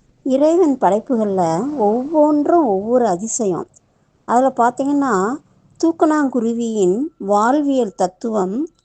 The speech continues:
அதிசயம். அது கட்டும் வாழ்வியல் காதல் மாளிகை அதிசயமோ அதிசயம்.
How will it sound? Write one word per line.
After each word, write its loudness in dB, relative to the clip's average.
அதிசயம். -4
அது 0
கட்டும் -2
வாழ்வியல் 2
காதல் 0
மாளிகை -4
அதிசயமோ -2
அதிசயம். -4